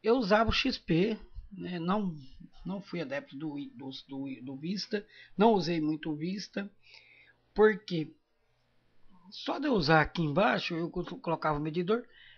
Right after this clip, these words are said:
ele ia ali a sessenta, cinquenta por cento.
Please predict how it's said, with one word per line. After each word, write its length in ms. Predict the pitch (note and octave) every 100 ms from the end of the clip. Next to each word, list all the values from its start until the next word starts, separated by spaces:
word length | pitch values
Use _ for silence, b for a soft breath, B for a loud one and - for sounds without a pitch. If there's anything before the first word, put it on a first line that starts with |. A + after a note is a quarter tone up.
| B
ele 260 | B3+ B3+ B3+
ia 140 | C4
ali 120 | B3
a 80 | B3+
sessenta, 800 | - A#3 - A3+ B3 A#3+ A3+ G#3
cinquenta 480 | - G3 G#3 G#3 G3
por 200 | - F3+
cento. 600 | - F#3 G3+ G3 F#3+ -